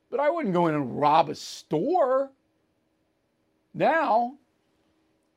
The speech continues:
I don't wanna say it's acceptable to most teenagers. I don't wanna say that. That would be unfair to generalize like that. But there is an element in this country where that is acceptable.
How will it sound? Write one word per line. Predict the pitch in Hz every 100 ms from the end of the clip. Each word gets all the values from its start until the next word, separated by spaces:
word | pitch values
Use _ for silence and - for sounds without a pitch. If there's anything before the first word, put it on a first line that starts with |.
| _ -
I |
don't | 233 277
wanna | 254
say | - 226 190
it's | 156 147
acceptable | - - - 185 190 - 233 254 254 254
to | -
most | 220 226 226 -
teenagers. | 233 240 233 226 240 214
I |
don't | 214 202
wanna | 190
say | - 202 196
that. | 220 226 214
That | 185
would | 170
be | 156 160
unfair | 165 170 156 147 - 170 185 208
to | 175
generalize | 117 170 170 180 185 185
like | 196 190 196
that. | 220 226 _ _ _ _ _
But | 190 175
there | 190 180
is | 147
an | 175 -
element | 196 240 302 269 165 156 202
in | 196 156
this | 160 147
country | - 233 294 - 127 107 214 233 _ _ _
where | 214 226
that | 190 214
is | 202 269 302 151
acceptable. | 165 - 190 - 143 -